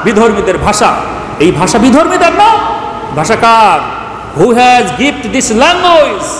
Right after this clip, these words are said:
My Almighty Allah has given this language to us। আমাদেরকে দিয়েছেন এই ভাষা আল্লাহ সুবহানাহু ওয়া তাআলা।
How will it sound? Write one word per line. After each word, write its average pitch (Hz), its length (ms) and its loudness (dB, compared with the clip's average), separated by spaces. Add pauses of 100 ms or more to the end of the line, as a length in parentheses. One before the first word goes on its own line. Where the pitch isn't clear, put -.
(520)
My - 20 0
Almighty 156 500 2
Allah 175 120 2
has 170 320 0
given 165 60 2
this 208 200 0
language 156 880 0
to - 40 0
us। 151 340 0 (760)
আমাদেরকে 196 440 2
দিয়েছেন 277 340 2
এই 277 140 4
ভাষা 269 400 2 (920)
আল্লাহ 170 140 2
সুবহানাহু 240 340 2
ওয়া 240 40 0
তাআলা। 269 320 4